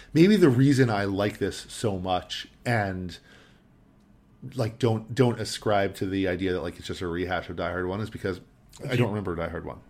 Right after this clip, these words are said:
Speaker 1: Yeah.
Speaker 2: don't remember it? Yeah. Um, it, it, it's a tough one. I mean, it's so violent.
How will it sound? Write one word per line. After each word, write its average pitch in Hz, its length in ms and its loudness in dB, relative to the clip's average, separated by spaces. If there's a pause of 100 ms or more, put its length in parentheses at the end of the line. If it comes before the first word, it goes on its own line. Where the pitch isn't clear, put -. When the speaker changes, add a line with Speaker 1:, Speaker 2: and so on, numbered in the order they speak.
(220)
Speaker 1:
Yeah. 127 160 4
Speaker 2:
don't 123 140 -4
remember 120 320 -6
it? 165 80 -2 (360)
Yeah. 127 200 -4 (960)
Um, 131 680 4 (1000)
it, 185 60 0
it, 208 320 0 (1300)
it's 214 180 2
a - 40 -8
tough - 240 6
one. 131 340 4
I 175 40 2
mean, 196 160 6
it's 196 380 2
so 190 280 6
violent. 135 680 2